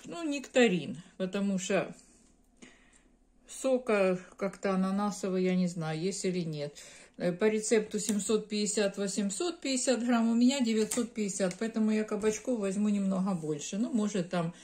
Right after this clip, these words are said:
два килограмма триста грамм, может, вот так. Вот, и все. <clears throat> Сок, сахар и лимонную кислоту,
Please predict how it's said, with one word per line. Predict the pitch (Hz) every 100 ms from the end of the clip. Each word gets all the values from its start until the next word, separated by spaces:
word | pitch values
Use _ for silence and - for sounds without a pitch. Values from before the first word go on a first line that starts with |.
| - - - - - -
два | 170 185 185
килограмма | 190 185 190 202 180
триста | 175 170 - 160 156
грамм, | 170 175
может, | 165 160 170 -
вот | 160
так. | 160 151 - - - _ _ - - - _ _
Вот, | - 160 160 -
и | 330
все. | 247 254 233 220 247 _
<clears throat> | 330 339 311 - - - -
Сок, | - 277 262 254 - - _
сахар | - 254 226 - 226
и | - - 220
лимонную | 220 214 214 208 196
кислоту, | 214 208 226 247 339 339